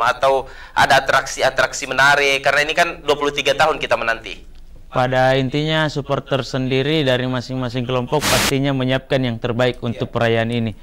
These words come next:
Speaker 2: Mungkin ada yang memakai kostum ayam jantan,
Speaker 1: Iya.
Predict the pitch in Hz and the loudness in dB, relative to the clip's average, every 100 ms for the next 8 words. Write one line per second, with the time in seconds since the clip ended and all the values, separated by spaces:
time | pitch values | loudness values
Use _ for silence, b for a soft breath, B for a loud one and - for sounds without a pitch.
0 | b b b - 120 - 143 131 135 135 | b b b -4 -2 2 0 2 2 4
1 | 135 135 127 127 131 127 127 - 135 135 | 6 4 2 2 4 4 2 0 2 2
2 | 127 - - 135 131 127 135 139 131 131 | 0 0 0 2 2 2 4 6 6 2
3 | 127 139 139 - 143 131 131 131 - 127 | 2 4 4 4 6 8 6 2 0 2
4 | - | 2